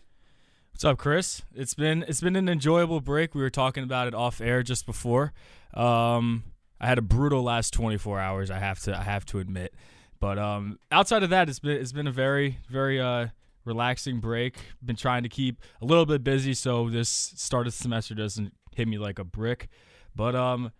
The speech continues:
yeah, it's been good. Rutgers has won five out of six in men's basketball. It's been a pretty nice ride considering how this season started. Chris, um, you didn't mention it, but we have N J Advanced Media's Brian Fonseca coming on in about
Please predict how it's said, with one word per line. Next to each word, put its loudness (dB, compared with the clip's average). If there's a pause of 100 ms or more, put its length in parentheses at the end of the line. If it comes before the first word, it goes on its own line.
(140)
yeah, 2
it's -2
been -2
good. 0
Rutgers 0
has -8
won -2
five 0
out 0
of -4
six -4
in -2
men's -4
basketball. -4
It's -10
been -2 (300)
a -16
pretty -2
nice 0
ride 2 (380)
considering -2
how -2
this 0
season 2
started. 0
Chris, 0
um, -2 (340)
you 0
didn't 4
mention 2
it, 4
but 6
we 2
have 2
N 4
J 4
Advanced 0
Media's 2
Brian 2
Fonseca 0
coming 0
on 2
in 0
about 0